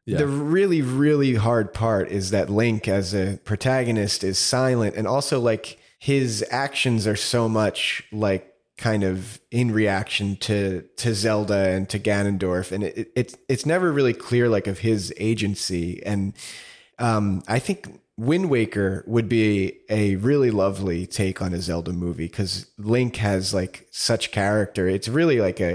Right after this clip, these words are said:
Speaker 2: a coming of age story.
Speaker 1: Absolutely. I, I think you're totally right. One, I would love to see it, like, animated in that style. Like, that would be a
Speaker 2: Yeah,
Speaker 1: dream,
Speaker 2: that
Speaker 1: like, to
Speaker 2: too.
Speaker 1: have that,
Speaker 2: Yeah.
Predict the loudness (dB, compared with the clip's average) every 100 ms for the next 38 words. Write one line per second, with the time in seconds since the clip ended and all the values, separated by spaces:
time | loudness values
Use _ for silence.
0 | -4 -6 -2 0 0 2 2 0 -2 -4
1 | -6 -6 -6 -10 -10 -6 -4 -2 0 2
2 | 4 2 2 0 0 2 2 0 -2 -2
3 | 0 0 0 2 2 2 2 -2 0 2
4 | 2 2 2 0 0 -2 0 2 2 0
5 | -2 -2 0 2 0 0 0 0 -2 -2
6 | -2 -2 0 0 0 -2 0 2 2 0
7 | 0 0 -2 -2 -2 0 0 0 0 0
8 | 0 -2